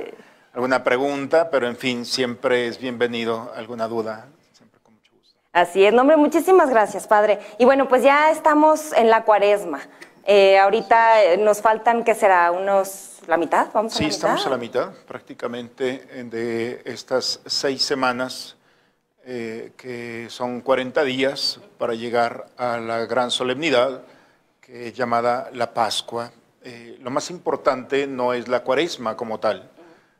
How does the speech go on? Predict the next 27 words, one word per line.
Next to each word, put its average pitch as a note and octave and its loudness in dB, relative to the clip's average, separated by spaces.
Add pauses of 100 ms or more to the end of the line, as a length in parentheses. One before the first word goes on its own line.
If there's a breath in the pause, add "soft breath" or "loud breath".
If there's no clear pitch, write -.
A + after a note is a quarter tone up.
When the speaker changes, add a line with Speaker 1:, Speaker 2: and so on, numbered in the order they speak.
(160)
Speaker 1:
La B2 -4
Cuaresma C#3+ -2
y C3+ -6
todo C3 0
lo B2 -4
que C3 -8
se C3 -2
hace B2 -4
en B2+ -6
ella C3+ 0
son C3 -4
medios C3 -2 (200)
solamente B2+ -4 (600 soft breath)
para C#3 2
llegar B2 -2
a B2+ -2
una A#2+ -4
meta. A#2+ -10 (480)
La A#2+ -8
meta B2+ -2
es A#2+ -10
la A#2 -6
solemnidad B2+ -4
de C3 -2
la A#2+ -2
Pascua. A#2+ -4 (680 soft breath)
Eh, B2+ -6